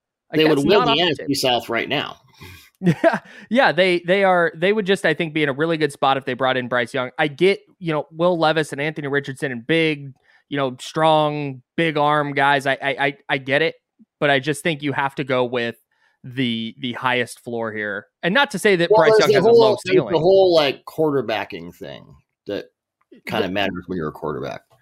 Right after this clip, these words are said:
Speaker 2: I guess.
Speaker 1: Yeah, being able to play the position is definitely key. And
Speaker 2: Mm-hmm.
Speaker 1: Bryce Young, I think, can play the position as,
Speaker 2: Yep.
Speaker 1: as well as anybody in this draft. So, uh,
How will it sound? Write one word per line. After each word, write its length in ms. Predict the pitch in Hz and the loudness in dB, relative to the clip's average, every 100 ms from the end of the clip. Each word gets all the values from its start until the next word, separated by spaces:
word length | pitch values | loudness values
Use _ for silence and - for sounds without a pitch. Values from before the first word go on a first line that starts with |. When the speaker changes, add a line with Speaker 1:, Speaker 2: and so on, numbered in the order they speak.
| _ | _
Speaker 2:
I 60 | - | -16
guess. 200 | - - | -12 -4
Speaker 1:
Yeah, 280 | 151 190 139 | 2 2 4
being 240 | 190 240 | 2 4
able 160 | 247 233 | 2 0
to 60 | |
play 200 | - 190 | 0 -2
the 100 | 170 | -2
position 500 | 147 151 147 156 143 - | -2 -2 -2 -4 -6 -4
is 220 | 135 117 | -4 0
definitely 480 | 151 147 196 196 190 | 0 0 0 -2 -2
key. 400 | 175 139 151 - _ _ _ _ | 0 0 -2 -8 _ _ _ _
And 220 | 160 165 143 | 0 0 2
Speaker 2:
Mm-hmm. 40 | |
Speaker 1:
Bryce 300 | 175 175 - | 2 0 0
Young, 260 | 156 151 135 | -2 0 -2
I 80 | |
think, 200 | 123 135 | -4 -6
can 100 | 123 | -8
play 160 | 120 123 | -6 -6
the 80 | 117 | -6
position 480 | 117 113 123 110 - | -8 -8 -8 -10 -8
as, 240 | 127 113 | -8 -6
Speaker 2:
Yep. 100 | 117 | -6
Speaker 1:
as 140 | 127 127 | -4 0
well 140 | 131 | 0
as 100 | 123 | 0
anybody 320 | 123 117 110 | -2 -4 -4
in 80 | 104 | -6
this 140 | 101 | -10
draft. 320 | - - - - | -14 -16 -16 -4
So, 320 | 151 117 - _ _ _ - | 0 0 -2 _ _ _ 0
uh, 140 | 135 | 0